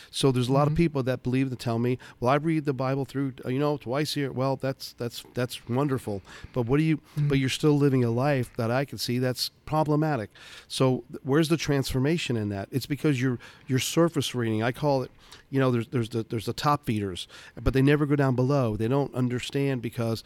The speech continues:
Speaker 2: Mm-hmm.
Speaker 1: eh, they're, they're, they're, as they filter through this, because it, from the time we're born, we filter everything in our culture, in our time, of course.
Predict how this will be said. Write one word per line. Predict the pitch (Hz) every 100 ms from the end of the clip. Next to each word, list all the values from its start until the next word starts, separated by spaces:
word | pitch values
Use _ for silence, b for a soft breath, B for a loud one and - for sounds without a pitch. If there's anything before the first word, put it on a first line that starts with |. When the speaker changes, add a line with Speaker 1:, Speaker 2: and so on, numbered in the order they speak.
| B
Speaker 2:
Mm-hmm. | 147 170 113 117
Speaker 1:
eh, | 131
they're, | 127
they're, | 123 135
they're, | - 123 -
as | 123 107
they | 120
filter | - 156 165 147 123
through | - 151 208
this, | 147 117 120
because | - 131 131 110 107 -
it, | 120 123
from | 135 123
the |
time | 117 139 143 143
we're | 131
born, | 110 139 139 117 110 B B B
we | 131 151
filter | - 151 143 -
everything | 147 135 131 131
in | 123
our | 123 135
culture, | - 123 - 131 120
in |
our | 117 110
time, | - 165 113
of | 95
course. | - 95 -